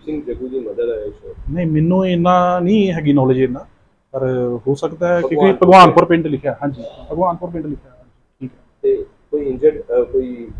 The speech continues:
Speaker 1: ਡੈਥ ਵੀ ਹੈ ਕਿਸੇ ਦੀ?
Speaker 2: ਹਾਂਜੀ, ਇੱਕ ਕੇਸ ਹੋਰ ਆਇਆ, ਉਸ ਤੋਂ ਪੰਦਰਾਂ ਮਿੰਟ ਬਾਅਦ ਹੋਰ ਆਇਆ। ਉਹਦਾ ਨਾਂ ਕਰਨਵੀਰ ਸਿੰਘ ਆ, ਤੀਹ ਸਾਲ ਦੇ ਕਰੀਬ ਹੈ। ਇਹਦੀ ਏਜ ਆ ਤੇ ਇਹ ਪਿੰਡ ਹੈਗਾ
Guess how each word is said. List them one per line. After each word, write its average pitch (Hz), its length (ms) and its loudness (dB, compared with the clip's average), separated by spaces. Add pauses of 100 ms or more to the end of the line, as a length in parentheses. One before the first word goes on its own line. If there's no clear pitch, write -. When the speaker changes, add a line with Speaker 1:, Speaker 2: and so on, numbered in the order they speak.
Speaker 1:
ਡੈਥ 117 120 -4 (140)
ਵੀ 151 80 -12
ਹੈ 147 60 -4
ਕਿਸੇ - 220 -18
ਦੀ? - 60 -20 (120)
Speaker 2:
ਹਾਂਜੀ, 165 180 4
ਇੱਕ 190 160 0 (100)
ਕੇਸ 214 220 4
ਹੋਰ 170 140 6
ਆਇਆ, 190 400 8 (280)
ਉਸ 160 100 -4 (120)
ਤੋਂ 180 380 2 (720)
ਪੰਦਰਾਂ 196 220 6
ਮਿੰਟ 196 120 4
ਬਾਅਦ 185 180 8
ਹੋਰ 165 200 4
ਆਇਆ। 151 220 6
ਉਹਦਾ 190 220 4
ਨਾਂ 180 180 2
ਕਰਨਵੀਰ 175 380 0
ਸਿੰਘ 156 280 -4
ਆ, 170 100 -4 (720)
ਤੀਹ 190 160 4
ਸਾਲ 180 240 6
ਦੇ 160 100 4
ਕਰੀਬ 156 320 2
ਹੈ। 214 220 0 (240)
ਇਹਦੀ 156 240 2
ਏਜ 156 240 4
ਆ 196 80 6
ਤੇ 175 300 -4
ਇਹ 185 280 6
ਪਿੰਡ 165 240 0
ਹੈਗਾ 151 420 0